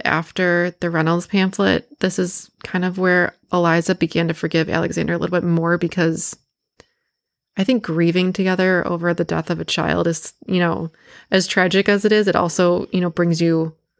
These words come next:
you know, closer at a time where you, like, maybe you need each other to heal.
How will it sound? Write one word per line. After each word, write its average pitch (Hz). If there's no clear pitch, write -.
you 185
know, 180
closer 185
at 202
a 208
time 202
where 170
you, 170
like, 170
maybe 170
you 165
need 165
each 165
other -
to -
heal. 180